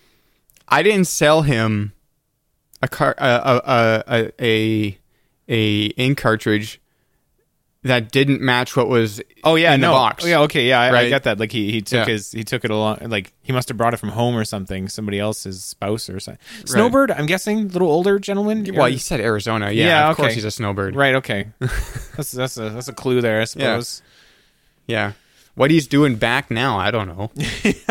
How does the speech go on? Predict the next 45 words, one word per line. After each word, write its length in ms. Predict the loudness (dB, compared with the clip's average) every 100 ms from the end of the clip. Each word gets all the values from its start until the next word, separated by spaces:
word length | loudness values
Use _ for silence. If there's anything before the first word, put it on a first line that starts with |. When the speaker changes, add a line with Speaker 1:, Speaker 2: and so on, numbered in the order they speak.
| -2
Speaker 1:
Like, 80 | 2
Speaker 2:
Go 60 | 4
Speaker 1:
what 80 | 4
is 80 | 4
he 80 |
doing 220 | 4 4 4
in, 240 | 2 2
what 140 | 2
is 60 | 2
he 100 | 2
doing 220 | 2 2
in 120 | 4
Manitoba 600 | 2 2 0 2 4 4
Speaker 2:
Yeah, 140 | 4 4
Speaker 1:
now? 80 | 4
Speaker 2:
dude, 280 | 2 2 -2
winter's 340 | 0 2 2
not 160 | 2 2
over, 340 | 4 4 2
bro. 260 | 4 4 4 0
<laughs> 80 | 0
Speaker 1:
Yeah. 240 | 2 2 -2 -8 -10 -4
I 120 | -2
mean, 140 | 2 4
it 40 |
was 160 | 4 2
pretty 200 | -2 -2
nice 220 | -2 -4
today, 320 | -4 -2 -2
but 300 | 2 2 0 -4 -2
Speaker 2:
Yeah, 260 | 0 0
it 60 | 0
was 80 | 2
Speaker 1:
no, 220 | 4 4
Speaker 2:
pretty 140 | 4
Speaker 1:
you, 60 | 2
Speaker 2:
nice. 260 | 0 0 0
Speaker 1:
I, 40 |
why 200 | 0 0
aren't 160 | 0 -2
you 60 | -4
still 240 | 0 0
in 80 | 0
Arizona? 480 | 0 -2 -2 -6
Speaker 2:
<laughs> 60 | -4